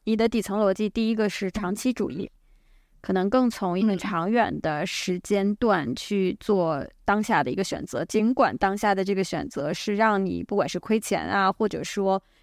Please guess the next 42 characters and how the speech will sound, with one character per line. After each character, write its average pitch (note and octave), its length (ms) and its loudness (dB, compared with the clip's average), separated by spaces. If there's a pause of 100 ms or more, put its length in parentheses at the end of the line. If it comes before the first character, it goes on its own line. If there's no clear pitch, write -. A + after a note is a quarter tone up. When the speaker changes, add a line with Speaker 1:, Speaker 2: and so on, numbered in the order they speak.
Speaker 1:
有 F3+ 120 -2
一 E3+ 60 -2
些 A#3 140 0
情 G#3+ 200 0
感 A#3+ 220 4
上 G3 180 0
面 G3 220 0
的 - 180 -2
一 G3+ 160 -2
些， F#3 480 0 (380)
Speaker 2:
嗯。 G3 220 2
Speaker 1:
呃， E3+ 80 0
损 F3 200 -4
失 G#3+ 200 -2
啊， G3 360 4
或 A3 100 -2
者 F3 140 -2
怎 - 140 -6
么 - 80 -10
样 F3+ 260 -2
的。 - 220 -10 (280)
那 C#4+ 60 4
还 A#3+ 200 4
有 F4+ 60 4
一 E4 120 4
个 A3+ 120 4
逻-， G3 240 4 (260)
逻-， F#3 260 2
底 G#3 180 0
层 F3 240 0
的 G#3 100 4
这 A3 80 0
样 G3+ 140 4
的 F#3 80 0
一 - 20 -4
个 - 120 -2
逻 A2+ 200 -2
辑 G#3 200 0
呢， F3 160 0
实 - 180 -6
际 A3 160 -2
上 F#3+ 560 0